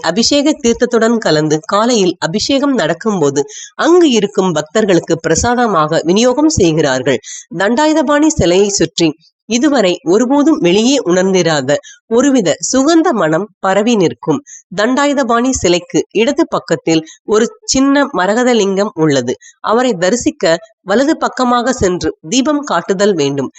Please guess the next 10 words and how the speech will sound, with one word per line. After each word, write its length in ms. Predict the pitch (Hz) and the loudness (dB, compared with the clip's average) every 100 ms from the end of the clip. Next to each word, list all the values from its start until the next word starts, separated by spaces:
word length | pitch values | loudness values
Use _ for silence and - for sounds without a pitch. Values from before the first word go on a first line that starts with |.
| - _ 226 | -20 _ -2
ஏனெனில் 480 | 247 285 240 202 175 160 | 2 2 2 2 -2 -2
தீப 280 | 269 285 302 | 0 2 2
ஒளி 200 | 277 269 | 2 0
இல்லாமல் 480 | 190 180 175 165 165 - | 0 2 2 0 -2 -2
அந்த 220 | 190 214 | -4 0
லிங்கத்தை 520 | 196 190 226 262 - 180 143 | 0 0 0 -2 -2 -4 -2
தரிசிக்க 520 | 151 196 - - - | -2 -2 -6 -4 -6
இயலாது. 480 | - 170 151 147 131 - - - _ | -2 -2 0 -2 -2 -6 -8 -20 _
பழனியில் 560 | 233 269 320 233 175 156 - | 0 2 4 2 0 -2 -2
இரண்டு 340 | 226 302 320 | 2 2 2